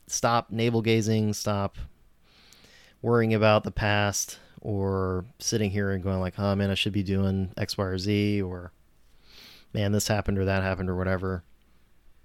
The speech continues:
Get off your ass and open your code editor and code something.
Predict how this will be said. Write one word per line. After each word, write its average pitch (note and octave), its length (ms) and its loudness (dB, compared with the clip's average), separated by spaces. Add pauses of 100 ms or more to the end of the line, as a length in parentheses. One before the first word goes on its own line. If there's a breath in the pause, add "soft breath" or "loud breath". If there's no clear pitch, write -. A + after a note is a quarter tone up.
(380)
Get B2+ 100 0
off C3 140 2
your B2+ 100 0
ass A2+ 240 2
and F#2+ 100 -4
open G#2+ 220 -2
your F#2+ 240 -2 (480)
code G#2+ 200 2
editor F#2+ 500 0 (240)
and F#2+ 380 -2
code G2 220 -2
something. F#2+ 400 -8